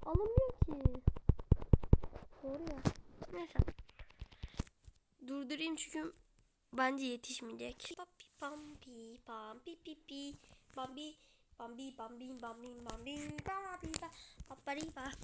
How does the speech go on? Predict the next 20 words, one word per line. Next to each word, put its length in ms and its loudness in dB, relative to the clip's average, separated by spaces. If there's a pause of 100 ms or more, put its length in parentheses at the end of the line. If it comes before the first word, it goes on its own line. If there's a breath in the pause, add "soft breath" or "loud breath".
(160)
bam, 220 -8
bam, 200 -6
bam, 180 -14
bam. 340 -10 (500 loud breath)
Ha, 200 0
şarkı 340 -6
söylüyorum 340 -4
arkadaşlar 380 -2
ama 280 -6
bir 40 -14
şey 160 -10
olmaz 180 -4
herhalde. 340 -8 (3500 loud breath)
Abi 180 2
telif 380 -4
yememek 420 -4
için, 160 -6
kanalı 420 -4
kaybetmemek 1500 -6
için 280 -10